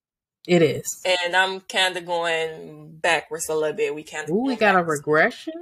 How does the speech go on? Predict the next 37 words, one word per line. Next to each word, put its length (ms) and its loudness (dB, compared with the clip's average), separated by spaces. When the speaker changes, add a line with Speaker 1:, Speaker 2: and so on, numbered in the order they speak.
Speaker 1:
Oh, 260 6
well, 200 8
he 160 2
was 440 6
just 580 -2
sick, 480 2
and 160 -2
he 100 -2
Speaker 2:
Because 220 4
Speaker 1:
just 120 0
Speaker 2:
he 80 0
was 300 4
sick, 380 4
yeah, 280 2
and 140 -2
the 80 -2
medicine 400 2
that 100 0
he's 220 -4
on, 240 -2
he's 220 -6
on 160 0
antibiotics. 920 0
So 500 2
he 160 -4
will 220 4
tell 160 0
me 120 -4
when 140 -8
he 120 -6
has 240 -2
to 420 -4
pee, 360 -2
but 180 0
as 180 -2
far 400 0
as, 360 -2